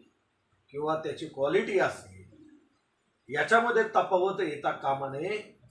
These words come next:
आणि त्याच्यावर आम्ही परिवर्तन क्रांती सेनेच्या माध्यमातून करडी नजर ठेवून राहणार आहोत. आणि जर असा काही प्रकार घडला,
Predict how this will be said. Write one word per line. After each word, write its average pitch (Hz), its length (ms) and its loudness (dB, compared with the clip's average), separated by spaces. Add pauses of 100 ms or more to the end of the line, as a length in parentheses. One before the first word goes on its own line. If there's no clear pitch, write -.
(420)
आणि 151 180 -8
त्याच्यावर 190 540 2 (220)
आम्ही 165 220 0
परिवर्तन 156 580 -4
क्रांती 147 380 -8
सेनेच्या 139 440 -10
माध्यमातून 131 880 -8 (240)
करडी 156 280 -2
नजर 156 300 -4
ठेवून 127 400 -8
राहणार 143 220 -2
आहोत. 180 400 2 (480)
आणि 190 220 -6
जर 196 180 2
असा 185 260 6
काही 165 260 0
प्रकार 143 400 -4
घडला, 151 560 -2